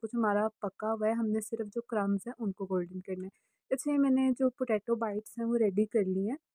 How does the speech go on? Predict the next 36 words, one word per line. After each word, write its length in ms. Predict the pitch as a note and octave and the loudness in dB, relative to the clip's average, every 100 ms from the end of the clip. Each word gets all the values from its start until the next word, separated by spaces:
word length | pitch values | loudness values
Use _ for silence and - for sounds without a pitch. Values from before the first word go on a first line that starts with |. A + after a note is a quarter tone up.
| - | -6
बाकी 320 | A3 G#3+ A#3 | -6 -4 -4
जो 140 | A3+ C4 | -2 -2
थे 340 | - A3+ A#3+ | 0 2 2
वो 340 | - G3+ G#3+ | 0 -4 0
मैंने 220 | A3+ A3 A#3 | 2 4 2
फ्रीज़ 380 | - G3 F3+ - | -2 -4 -4 -6
कर 160 | - F#3 | -6 -4
दिए 260 | D#3+ F3 F3 | -6 -8 -10
थे। 200 | - - _ _ _ _ _ G#3+ | -12 -20 _ _ _ _ _ -2
ये 120 | A#3+ - | 0 4
ऑयल 240 | A3+ A#3 | 8 8
आपने 280 | A#3 A#3 B3+ A3+ | 6 2 -2 -2
बहुत 340 | A3+ A#3 B3 | -2 2 2
ज़्यादा 260 | - G3+ G#3 | 2 -2 0
गर्म 260 | A3 A3+ A#3 | 2 2 2
नहीं 240 | G#3 G#3 | 2 0
करना, 280 | G#3+ G#3+ G#3 | 0 0 2
ये 180 | C4 C4+ | 4 6
मीडियम 460 | A#3 G3+ F3 G#3+ | 6 4 2 2
मैंने 240 | A3 G#3 G3 | 2 2 0
गर्म 280 | G3 F#3+ | -2 -2
किया 260 | F#3 - G3 | -4 -4 -6
है, 60 | G3+ | -4
ठीक 240 | B3 B3 | -4 -2
है। 100 | C#4 - _ _ | -4 -6 _ _
इस 100 | B3 - - | -6 -4 0
पे 100 | B3+ | 2
जो 160 | B3+ | 2
है 200 | A#3 A3+ | 0 0
हमने 380 | A3+ G#3+ G#3 A3 | 0 0 0 0
सारे 400 | A3 G#3 G3 G#3 | 0 -2 0 0
जो 180 | G3+ G#3+ | 0 -2
भी 140 | G3+ | -2
पोटैटो 420 | G#3+ A#3 G3+ - | -4 -4 -2 -4
चिकन 360 | G#3+ G#3+ - G#3+ | -6 -6 -6 -6
बाइट्स 380 | G#3+ G3+ G3+ | -6 -6 -8